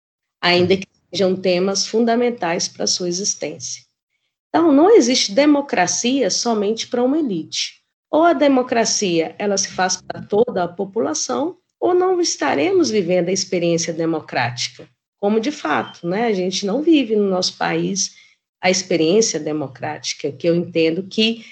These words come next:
deve ser extremamente libertadora. Um dia ainda poder vivê-la aqui no nosso país, ainda que, é, é, também tenha a percepção de que é um processo de gerações,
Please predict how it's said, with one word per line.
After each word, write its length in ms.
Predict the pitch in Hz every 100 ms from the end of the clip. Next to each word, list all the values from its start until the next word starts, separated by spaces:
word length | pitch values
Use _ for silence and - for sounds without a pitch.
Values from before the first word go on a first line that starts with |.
| - _
deve 240 | 190 175
ser 220 | 185 -
extremamente 760 | 170 170 170 180 185 170 165 -
libertadora. 920 | 175 165 165 - 175 175 147 143 - - - - - - - - - - - - -
Um 40 |
dia 480 | - 180 185 180 175 - _
ainda 380 | 170 160 165 175
poder 440 | 180 170 165 165
vivê-la 480 | 170 180 156 165 170
aqui 280 | 180 - 170
no 140 | 170
nosso 340 | 170 160 - -
país, 560 | 254 247 - - - -
ainda 500 | 180 151 165 160 165
que, 500 | 170 170 160 170 170 _ _ _ -
é, 600 | 156 143 147 151 147 147 -
é, 140 | 175
também 600 | 170 180 160 143 147 202
tenha 340 | 175 165 170
a 60 | 156
percepção 880 | 185 165 175 170 - - 151 156 175
de 160 | - -
que 260 | - 165
é 80 | 160
um 120 | 160
processo 580 | 170 175 165 156 147 -
de 100 | 160
gerações, 840 | 156 151 170 175 - 135 - -